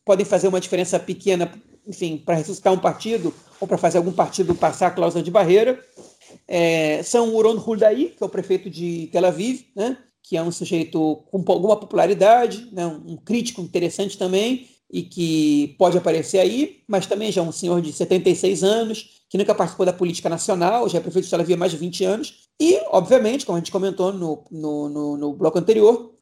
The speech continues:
o Avi Nissan, o ministro da Justiça do Kahol Lavan, do Azul e Branco, que era do Partido Trabalhista, né, era o presidente da Estadruta Ovdim, da principal central sindical do país, foi pro Azul e Branco a convite do Benny Gantz, não tá numa situação boa com o Benny Gantz,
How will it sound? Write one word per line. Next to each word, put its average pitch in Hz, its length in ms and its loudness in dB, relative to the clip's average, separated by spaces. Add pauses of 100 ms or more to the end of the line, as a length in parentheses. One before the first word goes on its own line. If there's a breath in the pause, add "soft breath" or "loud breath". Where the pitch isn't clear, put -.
(100)
o 254 80 0
Avi 214 240 4
Nissan, 208 300 -2
o 247 200 2
ministro 196 300 -2
da 160 60 -4
Justiça 196 480 0
do 165 180 -6
Kahol 175 260 0
Lavan, 190 340 2
do 180 80 -2
Azul 165 160 -2
e 202 40 -4
Branco, 202 380 -4 (240)
que 277 180 4
era 269 160 6
do 185 80 0
Partido 175 260 -8
Trabalhista, 226 720 -2 (140)
né, 240 240 -2 (240 loud breath)
era 240 180 4
o 233 60 2
presidente 208 380 0
da 202 80 2
Estadruta 190 520 -2
Ovdim, 208 380 -2
da 156 80 0
principal 180 400 -4
central 175 320 -4
sindical 175 380 -6
do 180 80 -10
país, 240 540 -2 (200)
foi 269 160 4
pro 226 120 -2
Azul 190 180 -2
e - 20 -2
Branco 170 220 -2
a - 20 -12
convite 170 320 -8
do 180 80 -4
Benny 214 200 -6
Gantz, 247 480 -4 (180)
não 294 180 2
tá 240 140 -2
numa 208 120 -4
situação 190 340 -4
boa 175 180 0
com 175 100 -8
o 170 40 -8
Benny 208 180 -4
Gantz, 226 480 -4